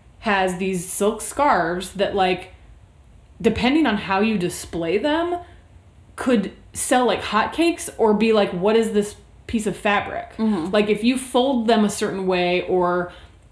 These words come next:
Speaker 1: you know, f-, have them laying flat in a pile, who, who's gonna look at them? Like, who, that, no one knows that's a scarf even.
Speaker 2: She always has hers,
Speaker 1: So
Speaker 2: like,
Speaker 1: she would, yeah,
Speaker 2: hanging,
Speaker 1: so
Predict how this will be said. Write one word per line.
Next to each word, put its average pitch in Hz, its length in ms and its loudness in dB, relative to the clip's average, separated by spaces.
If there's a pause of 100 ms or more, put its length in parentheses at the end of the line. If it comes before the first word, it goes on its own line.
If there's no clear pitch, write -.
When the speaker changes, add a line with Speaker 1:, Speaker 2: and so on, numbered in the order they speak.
(440)
Speaker 1:
you 233 140 4
know, 175 160 2
f-, - 360 -12 (140)
have 208 240 0
them 214 200 4
laying 208 280 4
flat 208 400 0
in 196 60 -6
a 185 80 -4
pile, 214 840 0
who, 285 300 -2 (160)
who's 269 260 0
gonna 226 160 2
look 254 220 0
at 196 120 -2
them? - 260 -6
Like, 160 180 -6
who, 220 300 -4
that, 214 300 0
no 233 140 4
one 240 140 4
knows 233 160 4
that's 214 180 0
a 175 40 -8
scarf - 460 0
even. 151 280 -2
Speaker 2:
She 254 140 -2
always 247 180 2
has 226 200 2
hers, 196 160 -2
Speaker 1:
So 254 80 4
Speaker 2:
like, 247 120 4
Speaker 1:
she 254 240 0
would, 254 140 4
yeah, 208 240 4
Speaker 2:
hanging, - 160 -2
Speaker 1:
so 233 100 4